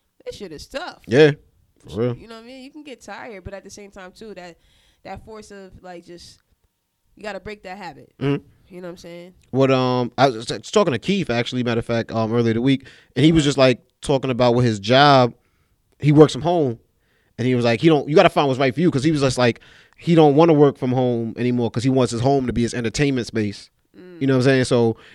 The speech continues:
Speaker 2: it's weird for him to be home and have to get work done two feet away from his big screen T V.
Speaker 1: Yeah.
Speaker 2: <laughs> You know what I'm saying? And,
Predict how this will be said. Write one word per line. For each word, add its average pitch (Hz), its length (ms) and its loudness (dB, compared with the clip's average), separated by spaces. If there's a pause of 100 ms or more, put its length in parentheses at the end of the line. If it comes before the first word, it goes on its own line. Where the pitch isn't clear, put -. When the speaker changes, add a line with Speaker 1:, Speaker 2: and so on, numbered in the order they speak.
(100)
Speaker 2:
it's 135 160 2
weird 147 340 8
for 139 100 0
him 139 160 0
to 123 60 -2
be 127 140 0
home 131 500 0
and 117 100 -6
have 127 140 0
to 117 80 -12
get 110 140 -6
work 127 240 0
done 107 280 -6 (1300)
two 190 160 0
feet 170 160 -4
away 147 160 4
from 139 100 -2
his 120 200 -4
big 127 300 -2
screen 143 200 0
T 131 160 0
V. 143 260 8 (120)
Speaker 1:
Yeah. - 260 -14
Speaker 2:
<laughs> 214 180 12
You 180 120 10
know 165 80 4
what 151 60 4
I'm 151 60 0
saying? 151 320 2
And, 131 140 -2